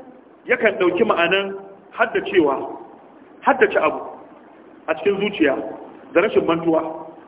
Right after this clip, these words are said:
Allah yana cewa, "Wazkur rabbaka idza nasita." Ka ambaci ubangijinka in ka tuna, ka tuna da ubangijinka. Eh? Wazkur,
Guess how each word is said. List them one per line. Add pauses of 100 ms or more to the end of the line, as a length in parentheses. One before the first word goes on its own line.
(500)
Allah
yana
cewa,
"Wazkur
rabbaka
idza
nasita." (1080)
Ka
ambaci
ubangijinka
in
ka
tuna,
ka
tuna
da
ubangijinka. (1200)
Eh? (160)
Wazkur,